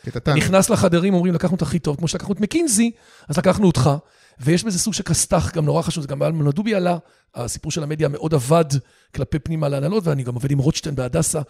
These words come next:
Speaker 2: שאנחנו, זה מאוד בסוף משפיע על אנשים,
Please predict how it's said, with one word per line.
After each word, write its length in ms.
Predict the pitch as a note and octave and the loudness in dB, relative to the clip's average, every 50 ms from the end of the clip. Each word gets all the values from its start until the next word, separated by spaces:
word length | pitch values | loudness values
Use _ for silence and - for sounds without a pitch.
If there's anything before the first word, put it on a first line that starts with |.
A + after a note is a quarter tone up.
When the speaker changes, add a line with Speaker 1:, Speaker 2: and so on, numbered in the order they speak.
| - - - - - _ _ _ _ - | -12 -20 -20 -20 -20 _ _ _ _ -10
Speaker 2:
שאנחנו, 320 | - D3 B2 A2+ A2 C3+ B2+ - - | -10 -8 -8 -8 -8 -10 -12 -12 -6
זה 140 | - - E3+ | -2 0 0
מאוד 300 | E3 F3 - A3+ G#3+ G#3 | 2 2 2 0 0 0
בסוף 340 | G#3+ - - A3 F#3 - | -2 -2 -2 -4 -6 -4
משפיע 420 | G3 D3+ - - - - F3 F3 F3 | -4 -4 -4 -4 -6 -4 -2 -2 0
על 80 | E3 | 0
אנשים, 400 | C#3+ C3+ C3 - - G3 G3+ A3 | 0 0 0 0 0 0 -2 -2